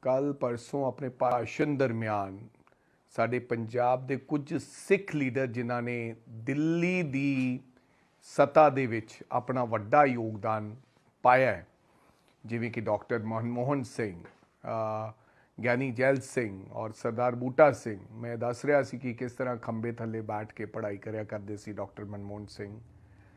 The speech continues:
ਗਿਆਨੀ ਜੈਲ ਸਿੰਘ ਜੀ ਬਾਰੇ ਔਰ ਬੂਟਾ ਸਿੰਘ ਜੀ ਬਾਰੇ ਮੈਂ ਦੱਸ ਰਿਹਾ ਸੀਗਾ ਔਰ ਮੈਂ ਬਾਣੀ ਦੀਆਂ ਤੁਕਾਂ ਵੀ ਬੋਲੀਆਂ ਕਿ "ਰੰਗ ਰੇਟੇ ਗੁਰੂ ਕੇ ਬੇਟੇ, ਇਨ ਗਰੀਬ ਸਿੱਖਨ ਕੋ ਦੇਹੂੰ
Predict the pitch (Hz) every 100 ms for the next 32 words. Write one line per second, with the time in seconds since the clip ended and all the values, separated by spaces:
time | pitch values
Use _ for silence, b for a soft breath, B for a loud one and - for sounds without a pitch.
0 | b b 101 104 117 113 117 123 - 143
1 | 135 131 117 113 113 113 110 110 113 135
2 | 127 135 127 123 117 110 107 110 104 101
3 | - 107 101 104 101 120 - _ b b
4 | b b b b - 147 185 165 139 151
5 | 165 190 175 151 185 196 208 151 117 110
6 | 107 180 196 - 135 131 127 127 - b
7 | b b b - 117 120 117 117 117 113
8 | 135 123 117 113 110 110 - 110 104 107
9 | - 104 104 107 - 131 143 120 123 120
10 | 123 120 - 123 - 117 117 113 117 113
11 | 110 113 120